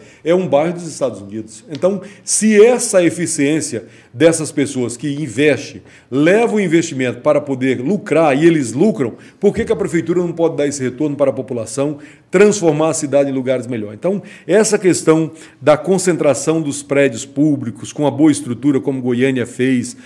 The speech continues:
o Itumbiara fez, ou a, é, Uberlândia fez, tá passando da hora de fazer em Caldas Novas, mas só vai acontecer quando a cidade deixar de ser amadora e começar a ter gente de verdade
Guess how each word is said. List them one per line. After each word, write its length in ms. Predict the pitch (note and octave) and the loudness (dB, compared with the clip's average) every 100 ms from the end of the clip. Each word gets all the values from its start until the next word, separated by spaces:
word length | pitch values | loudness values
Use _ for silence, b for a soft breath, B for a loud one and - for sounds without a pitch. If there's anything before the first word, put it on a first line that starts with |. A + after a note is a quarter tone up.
| B B - | B B -8
o 100 | E3+ | -6
Itumbiara 600 | - E3+ C#3+ C#3+ C#3 B2+ | -2 0 4 4 4 0
fez, 540 | - B2 C3 B2 - B B | -2 -2 -2 -2 -8 B B
ou 160 | D#3 F#3+ | 0 2
a, 320 | G3 - E3 | 2 0 2
é, 220 | D3 C3+ C3 | 6 6 4
Uberlândia 640 | E3 E3 C#3 D#3 E3 C3+ | 6 6 6 2 2 -2
fez, 420 | - D3+ D#3 - B B - | 0 0 0 -2 B B -4
tá 100 | G#3 | -2
passando 440 | G#3+ F3+ - A3+ | 0 0 0 0
da 100 | G#3 | 2
hora 200 | E3+ E3+ | 2 2
de 80 | E3 | 0
fazer 260 | D3+ B2+ C#3 | -2 -2 -2
em 60 | |
Caldas 320 | C3 C3 A#2+ | -2 -4 -4
Novas, 200 | G2+ G#2 | -8 -8
mas 140 | A#2 C#3+ | -8 -6
só 160 | G3 | -2
vai 140 | D#3 E3 | 0 0
acontecer 560 | E3 E3 D3+ B2+ D3 | -2 -4 -4 -2 -2
quando 160 | D#3+ E3+ | -2 -4
a 40 | |
cidade 360 | E3 E3+ C#3+ D3 | -6 0 2 2
deixar 300 | C#3 - C#3+ | -2 0 0
de 80 | C#3+ | 0
ser 140 | D3 | -2
amadora 600 | C#3 C3 G#2+ A#2+ C#3+ D3+ D3+ B B | -2 -2 -4 0 2 0 -2 B B
e 80 | D3+ | -4
começar 440 | F3 D#3 - D#3+ | 0 0 2 0
a 40 | D#3+ | 0
ter 260 | D#3 D3 | 2 0
gente 360 | G#2+ A#2+ D3 B2 | 0 -4 -4 -6
de 180 | A#2+ A3+ | -4 2
verdade 640 | A3 D#3 B2 C#3+ D3+ C3+ | 2 4 4 2 2 -4